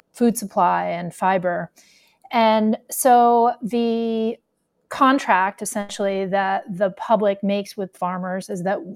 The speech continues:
we will ensure that they are covered for that risk, that they are protected. The program costs, on average, about nine billion a year, and taxpayers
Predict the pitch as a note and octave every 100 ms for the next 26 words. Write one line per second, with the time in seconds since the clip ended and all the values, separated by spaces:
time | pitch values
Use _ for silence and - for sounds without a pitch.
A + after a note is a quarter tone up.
0 | A#3 A3+ G#3+ A3 G#3 - C4 A#3 G#3+ G3+
1 | G3+ G3+ G3+ G3+ G3+ F#3+ - - A3+ G3
2 | F#3+ - F#3+ F#3 - F3+ F3+ - - G3
3 | F#3+ F#3+ - G3 G3 F3 - F#3+ G3+ _
4 | _ - C4 - C4 A3+ G#3+ G#3 G#3 -
5 | A3 G#3 G#3 - G#3+ G3+ - G3 F#3+ G#3
6 | F#3+ G3+ G3 G3 G#3 G3+ G3 F#3 F#3+ G3
7 | G3 G3 G3 - F#3 F3 G3 G3 F3+ F#3+
8 | G#3+ _ _ _ _ _ - A3+ G#3+ G3+
9 | - A3 G#3 - - A3 G3+ G3 G3 F#3+